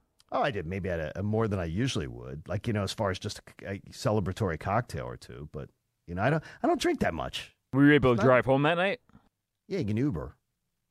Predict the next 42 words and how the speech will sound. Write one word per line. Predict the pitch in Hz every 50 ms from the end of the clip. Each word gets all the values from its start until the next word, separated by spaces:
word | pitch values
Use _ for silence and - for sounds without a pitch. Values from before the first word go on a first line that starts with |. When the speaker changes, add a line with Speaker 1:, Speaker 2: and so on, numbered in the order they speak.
| _ _ _ -
Speaker 1:
You | - 151
can | 156
use | 143 156
Speaker 2:
Oh, | 180
Speaker 1:
Uber. | 165 135
Speaker 2:
but | 180 165 147
you | 143 175 165 165
Ubered, | 202 196 113 123 117 113
so | - 135
you | 147 170
didn't | 147 139 113
drive | 113 139 147 156 165
Speaker 1:
Yeah, | 214
you | 165
can | 107 90
Speaker 2:
then. | 82 110
Speaker 1:
Uber. | 95 78 80
You | 85 113
don't | 147 151 -
have | - -
to. | - 160
No, | 196 196 139 101
there's | 87 80 113 113 113
no. | 131 - _ - -
Are, | 170
are | 196
you | 170 - 180 208
kidding | - - 247 240 285
me? | 320 320 302 262 - _ _ _ _ _ _ _ _ _ _
I | -
have | 247 277
a | 240
morals | 247 233 226 233 226 196 151 -
clause. | - - 113 92 78 67 60 - - - _ -
Are | 113 123
you | 165 233
stupid? | 262 - - - - 247 - 294 277 214 - _ _ _ _ _ _ _ _ _ -
I | -
have | 208 226
a | 233
morals | 226 247 247 226 160 - -
clause. | - 104 85 73 123 -